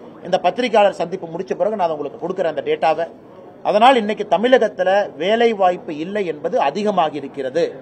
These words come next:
அதற்கு பல காரணம், குறிப்பாக சிறு குறு தொழில் செய்யறவங்க மின்சார கட்டணம் ஒன்று, பல விஷயத்திற்காக அவங்க recruit பண்றதை குறைக்கிறாங்க.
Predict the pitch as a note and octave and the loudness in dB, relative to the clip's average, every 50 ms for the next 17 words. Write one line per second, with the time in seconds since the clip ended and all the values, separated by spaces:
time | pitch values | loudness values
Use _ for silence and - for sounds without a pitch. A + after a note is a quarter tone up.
0 | - - - - - - D#3+ G3 D4 D#4+ - D#4 C#4+ - G3 F#3+ G#3 G#3 - F#3 | -18 -18 -20 -16 -6 -2 4 4 4 4 4 -2 0 4 6 6 6 6 6 4
1 | F#3 F3 D#3 - - - - - - - - - - - - - - G#3+ B3 B3+ | 4 4 2 0 -6 -18 -20 -20 -20 -20 -20 -20 -20 -20 -18 -4 -2 0 0 2
2 | - A3 G#3+ A3 B3 A#3+ - - A#3+ C4 C4+ C4 B3+ A#3+ A3 G#3+ G3+ - G3+ G3 | 4 6 6 8 6 4 2 2 2 2 2 0 0 -2 -2 -2 -4 -4 -2 -2
3 | G#3+ A3 G#3 - F3 E3+ E3+ D#3+ D#3+ D#3+ E3 G3 G#3 F#3 E3 F3+ F3 G#3+ G3+ G3+ | -2 -2 -2 -4 -2 -2 0 0 0 0 0 0 0 0 -2 -2 2 4 4 4
4 | F#3+ - E3+ D#3+ - D#3+ D3+ D3 C#3+ - F3+ G3 G#3 G3+ G3+ - - - - - | 4 2 0 -2 -2 -6 -6 -6 -8 -6 -2 0 0 0 0 -2 -8 -18 -20 -20
5 | - - - - - - - - D#3+ F#3+ B3 C4+ A#3 A3+ - - A#3+ A#3 A3+ A3+ | -20 -20 -20 -20 -20 -14 0 4 8 10 10 8 8 6 -2 0 0 0 0 0
6 | G3+ F3+ F#3 F3+ G3+ A#3+ A#3+ G#3+ F3+ D#3+ E3+ E3 - B3 A#3+ - - G#3 F3+ F3+ | -6 0 2 4 4 4 4 4 4 2 0 0 -2 -6 -6 -2 -2 -2 -2 -2
7 | D#3+ D3 - D3 D3+ F3+ F3 F#3+ F3+ E3+ E3+ D#3+ E3 F3 F3+ F3 | -4 -4 -4 -2 -2 -2 0 0 2 2 2 2 0 -2 -4 -4